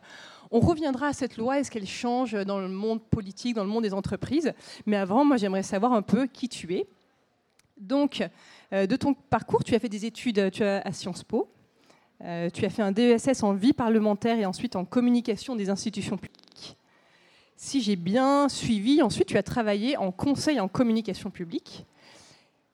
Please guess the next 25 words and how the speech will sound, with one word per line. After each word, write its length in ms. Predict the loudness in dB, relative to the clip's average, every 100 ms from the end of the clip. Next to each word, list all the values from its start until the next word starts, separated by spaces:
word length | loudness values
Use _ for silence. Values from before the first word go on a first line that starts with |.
| 0
Et 100 | 2
ensuite, 500 | 2 0 -2 -2 -2
à 60 | -4
un 120 | 2
moment, 420 | 4 6 4 0 -2
tu 200 | 0 4
as 60 | 6
eu 140 | 4
envie 180 | 2 -2
de 60 | -2
te 80 | 0
lancer 540 | 2 0 -2 0 0
en 100 | 0
politique. 680 | 0 0 0 -8 -14 -16 -18 -20 _ _ _ -6
Et 80 | -4
là, 160 | -2
la 100 | -4
question, 340 | -4 -8 -4 -4
c'est 280 | -2 -6 -8 -4 -4 2
comment, 340 | 2 4 2
pourquoi, 540 | 4 2 2 -2 -2 0
comment 240 | 2 2
ça 100 | 2
s'est 140 | -4
passé ? 260 | -6 -8